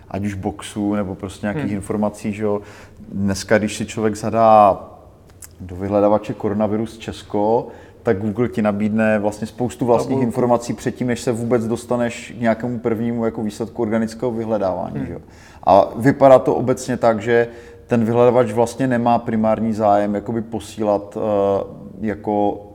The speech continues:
Speaker 1: trafik na weby uživatelů, pokud dokáže ten dotaz zodpovědět sám, že jo, z vlastní databáze, z vlastních, z vlastních těch. To znamená, jak vnímáš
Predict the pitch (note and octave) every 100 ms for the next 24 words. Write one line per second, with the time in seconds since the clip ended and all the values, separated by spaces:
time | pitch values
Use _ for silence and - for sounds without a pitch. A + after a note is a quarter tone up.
0 | - - - A#2 G#2 - G#2+ - - G#2+
1 | G2+ F#2+ F2 F#2 - - G#2+ F#2 - G#2+
2 | G#2 G#2 - G#2+ G#2+ A#2+ - A2+ A2+ A#2
3 | G#2+ A2 G#2 - A2+ G#2+ G2+ A2 G2+ G#2+
4 | G#2 G#2+ G#2 G#2 - G#2 F2 E2 - -
5 | F#2+ F2 F2+ G2+ - G#2+ G2 F#2+ G2+ F2+
6 | F2 F#2 F2 F#2+ F2+ G#2 F2+ - - -
7 | - - - G#2+ - A2+ - G2+ G2+ A2
8 | D3+ D3 C#3+ - - - - - - -
9 | - - A#2+ B2+ A#2+ D#3+ D#3+ D3